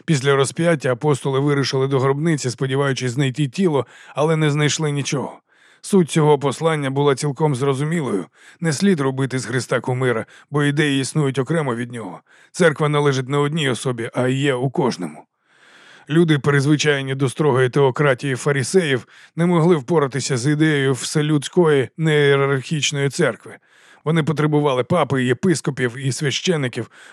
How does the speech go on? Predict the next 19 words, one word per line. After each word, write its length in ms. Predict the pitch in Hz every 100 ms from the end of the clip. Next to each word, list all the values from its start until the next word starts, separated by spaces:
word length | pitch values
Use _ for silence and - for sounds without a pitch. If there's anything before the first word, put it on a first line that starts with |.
| -
отож 360 | 151 180 143 -
і 120 | 180
міт 260 | 185 160 -
про 220 | 147 139
Воскресіння 680 | 143 - 156 - 180 151 135
додали 380 | 139 156 151
до 100 | 143
Євангелій, 640 | 143 147 170 147 117 107 87 - - -
вістку 360 | 180 185 - 147
викривили 560 | 151 156 151 143 139 135
аж 160 | 135 120
до 100 | 143
ідолопоклонства. 1080 | 143 143 139 143 135 147 120 90 - - _ _ _
У 120 | - 135
цій 160 | 139
новій 280 | 135 131 135
версії 460 | 131 135 120 131 131
Євангелій 640 | 139 156 120 113 113 107 _ - -
Ісус 440 | 139 202 175 -